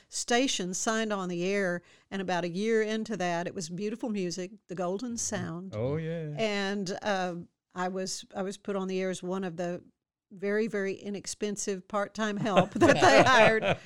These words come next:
Speaker 2: <laughs>
Speaker 1: that they hired to, uh, sort of man, man the, the board.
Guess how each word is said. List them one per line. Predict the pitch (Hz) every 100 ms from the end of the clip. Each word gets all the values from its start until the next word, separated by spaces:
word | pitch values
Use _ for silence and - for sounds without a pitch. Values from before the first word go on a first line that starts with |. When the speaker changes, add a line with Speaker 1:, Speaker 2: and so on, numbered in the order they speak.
| - 139
Speaker 2:
<laughs> | - -
Speaker 1:
that | 254 226
they | 226 233
hired | 220 214 214 208 208
to, | 233 220
uh, | 196 185 180 233 202 -
sort | - 233 202
of |
man, | 190 202 220 220 226 226 226 - _ _
man | - 208 190 202 214 220
the, | 208 208 196 _ _ _ _
the | 185 196
board. | 214 294 226 165 185 277